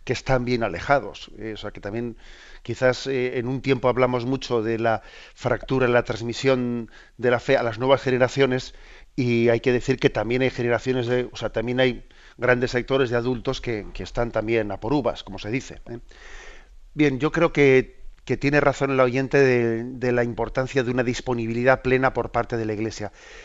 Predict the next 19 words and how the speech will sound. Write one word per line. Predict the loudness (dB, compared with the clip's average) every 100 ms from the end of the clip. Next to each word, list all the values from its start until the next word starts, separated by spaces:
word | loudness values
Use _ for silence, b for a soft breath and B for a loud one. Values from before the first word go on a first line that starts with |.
| B B
Mi, | -2 0 2 2 2 2 -2 -6 -12 -14 -4
mi | 0
experiencia | 2 2 4 4 4 0 0 -4 -20 -20 -20 -4
es | -4 2
también | 2 2 -2
que, | 4 4 4 -8 _ -20 B B B B B B B
que | 0
a |
veces, | 0 4 4 4 -4 -6
eh, | -2 0 -2
por | -4
ejemplo, | -4 0
el | 2
acercarse | 2 0 2 0 2 0
al |
sacramento | 0 -4 -2 -2 -2 -2 -2
de | 0
la | 0
penitencia | -2 -2 0 -2 -2 -2 -2